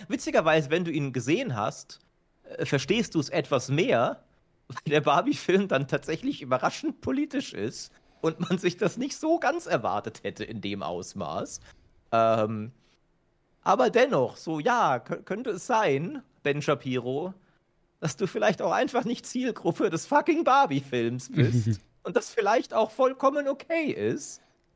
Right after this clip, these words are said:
Speaker 2: Wenn man mal nicht die Zielgruppe ist. Das ist, ja, war alles im Allen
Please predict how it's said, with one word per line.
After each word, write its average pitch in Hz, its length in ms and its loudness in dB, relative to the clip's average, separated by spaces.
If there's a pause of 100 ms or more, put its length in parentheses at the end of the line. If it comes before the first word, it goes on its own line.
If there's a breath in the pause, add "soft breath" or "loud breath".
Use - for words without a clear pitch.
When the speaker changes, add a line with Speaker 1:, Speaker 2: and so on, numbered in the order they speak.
(800)
Speaker 2:
Wenn 101 140 -2
man 95 120 2
mal 92 120 2
nicht 98 240 -4
die 104 100 -4
Zielgruppe 107 600 -6
ist. - 260 -14 (880 soft breath)
Das 90 220 -10
ist, 98 220 -14
ja, 98 240 0
war 98 140 4
alles 107 260 4
im 104 120 2
Allen 107 380 4